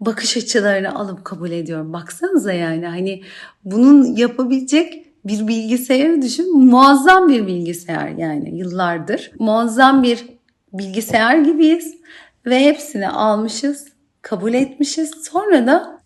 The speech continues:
e, akıl yürüterek işin içinden çıkmaya çalışıyoruz. İşte burada sadece şu farkındalık. Bu durumu yaratan hangi bakış açılarım var? Hepsini yıkıp yaratımını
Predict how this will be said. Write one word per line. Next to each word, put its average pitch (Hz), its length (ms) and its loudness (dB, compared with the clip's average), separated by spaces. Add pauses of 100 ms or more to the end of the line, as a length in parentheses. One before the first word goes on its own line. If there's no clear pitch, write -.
e, 208 140 0
akıl 381 440 0
yürüterek 247 640 0
işin 320 320 0
içinden 339 380 2
çıkmaya 233 480 -6
çalışıyoruz. 160 720 -12 (240)
İşte 262 340 0
burada 233 540 0 (260)
sadece 370 480 0
şu - 160 -10
farkındalık. 165 840 -8
Bu 285 260 -2
durumu 294 320 2
yaratan 240 800 0 (260)
hangi 311 480 6
bakış 262 300 0
açılarım 175 580 -8
var? - 160 -20 (340)
Hepsini 226 560 -2
yıkıp 226 300 -8
yaratımını 208 760 -6